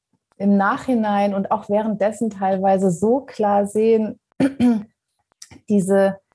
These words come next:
diese zwei Seiten. Also we-, wenn, wenn der Kopf brüllt,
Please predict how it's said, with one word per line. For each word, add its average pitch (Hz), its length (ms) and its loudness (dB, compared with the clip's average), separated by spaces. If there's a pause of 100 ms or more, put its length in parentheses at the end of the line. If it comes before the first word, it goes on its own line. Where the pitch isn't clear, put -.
(340)
diese 202 240 2
zwei 190 300 -2
Seiten. 185 840 -4
Also 180 360 0
we-, 190 160 0
wenn, 190 440 0 (260)
wenn 190 140 2
der 185 120 0
Kopf 262 400 -6 (100)
brüllt, 208 680 0